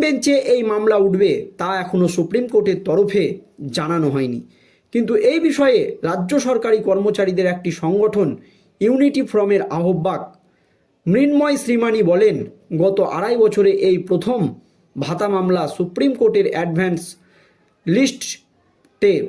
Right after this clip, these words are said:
প্রথম একশো নম্বরে উঠেছে। অ্যাডভান্স লিস্টে পঁচানব্বই নম্বরে আছে রাজ্য সরকারি কর্মচারীদের ডিএ মামলা। এটাকে বিজয়ের প্রাকমুহূর্ত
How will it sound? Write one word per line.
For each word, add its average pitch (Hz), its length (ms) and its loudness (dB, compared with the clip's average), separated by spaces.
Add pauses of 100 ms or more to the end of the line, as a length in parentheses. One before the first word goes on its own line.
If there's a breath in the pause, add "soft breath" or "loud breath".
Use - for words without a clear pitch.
প্রথম 240 260 2 (160)
একশো 196 220 -6 (100)
নম্বরে 175 400 0
উঠেছে। 165 300 -2 (200)
অ্যাডভান্স 165 520 -2 (320)
লিস্টে 170 320 -2 (100)
পঁচানব্বই 196 640 0
নম্বরে 175 320 0 (100)
আছে 185 200 0 (800 loud breath)
রাজ্য 170 280 -4 (160)
সরকারি 208 340 0 (100)
কর্মচারীদের 175 680 0
ডিএ 165 240 2
মামলা। 139 280 2 (300)
এটাকে 185 240 -2 (120)
বিজয়ের 185 340 2 (100)
প্রাকমুহূর্ত 254 520 0